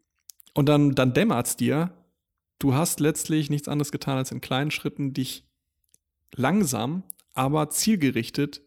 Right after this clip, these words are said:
hin zu deinem Ziel zu bewegen. Und dann bist du auch angekommen. Und diesen Gedanken lass einfach mal sacken, auch für dich persönlich, in deinen neuen beruflichen Weg, wenn da jetzt gerade einer vor dir steht, dir einfach auch mal zu erlauben,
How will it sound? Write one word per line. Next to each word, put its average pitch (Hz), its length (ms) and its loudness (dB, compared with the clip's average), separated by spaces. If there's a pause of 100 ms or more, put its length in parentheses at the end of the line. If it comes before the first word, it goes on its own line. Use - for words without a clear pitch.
hin 170 320 0
zu 147 140 0
deinem 131 200 0
Ziel 135 240 -4
zu 135 120 -2
bewegen. 127 340 0
Und 110 100 -6
dann 117 240 -4
bist - 260 -2
du 151 140 -4
auch 120 220 -6
angekommen. - 640 -6 (760)
Und 139 140 -2
diesen 202 140 2
Gedanken 151 320 0
lass 139 180 -2
einfach 131 180 -2
mal 117 140 0
sacken, 131 460 -4 (520)
auch 131 160 0
für 139 140 0
dich 160 220 -2
persönlich, 151 640 0 (160)
in 131 140 2
deinen 139 320 2
neuen 131 240 0
beruflichen 123 440 -2
Weg, 131 220 0
wenn 123 140 0
da 120 80 0
jetzt 113 240 -2
gerade 117 240 0
einer 113 180 0
vor 131 220 0
dir 113 100 0
steht, 110 380 -2 (680)
dir - 160 0
einfach 139 220 -2
auch 131 140 -2
mal 127 200 0
zu - 160 -2
erlauben, 127 600 2